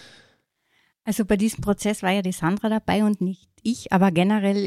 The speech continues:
ist das jetzt für mich keine Überraschung, wenn das die Sandra so schildert, weil ich erlebe das eigentlich immer. Auf der einen Seite steht die Staatsanwältin oder der Staatsanwalt und die sind natürlich bemüht, die Angeklagten als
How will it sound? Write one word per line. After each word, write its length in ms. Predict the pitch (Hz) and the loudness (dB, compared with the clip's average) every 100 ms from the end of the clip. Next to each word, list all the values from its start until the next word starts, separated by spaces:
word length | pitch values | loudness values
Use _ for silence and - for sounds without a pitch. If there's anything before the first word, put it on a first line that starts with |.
| - | -2
ist 260 | 196 - | -4 0
das 140 | 190 190 | 0 0
jetzt 140 | 196 | 0
für 100 | - | 2
mich 160 | 202 202 | 2 4
keine 240 | 190 185 | 4 4
Überraschung, 480 | 196 180 180 - 220 | 4 4 2 4 4
wenn 120 | 202 | 4
das 120 | 190 - | 2 -2
die 80 | |
Sandra 380 | 190 165 175 202 | -2 0 2 0
so 160 | 202 196 | 0 0
schildert, 420 | - 208 214 220 | 2 0 0 0
weil 180 | 190 190 | -2 -2
ich 140 | 196 | 0
erlebe 240 | 190 180 185 | 0 0 0
das 160 | 190 | -2
eigentlich 380 | - 180 175 175 | 0 -2 -2 -4
immer. 220 | 185 180 | -2 0
Auf 320 | 170 - _ - | -2 -6 _ -6
der 80 | 180 | 0
einen 240 | 202 208 | 2 2
Seite 460 | 202 180 180 190 190 - _ | 4 2 2 0 -2 -6 _
steht 260 | - 180 165 | -2 -2 0
die 100 | 175 | -2
Staatsanwältin 920 | - 170 - 240 220 214 220 240 233 | 2 2 2 2 2 0 0 0 0
oder 180 | 180 175 | 0 0
der 140 | 175 | 0
Staatsanwalt 840 | - 147 190 - 214 190 196 196 - - - - | -2 -2 -2 -2 -2 0 -2 -4 -10 -18 -18 -4
und 180 | 202 190 | -2 0
die 80 | 196 | 0
sind 240 | - 196 | 2 2
natürlich 460 | 185 180 185 175 - | 2 2 2 0 0
bemüht, 400 | 185 190 208 190 | 2 6 4 4
die 140 | 185 | 0
Angeklagten 680 | 190 190 190 - 175 - 185 | -2 -2 -4 -2 0 0 -2
als 560 | - 175 180 170 - | 0 0 -2 -4 -10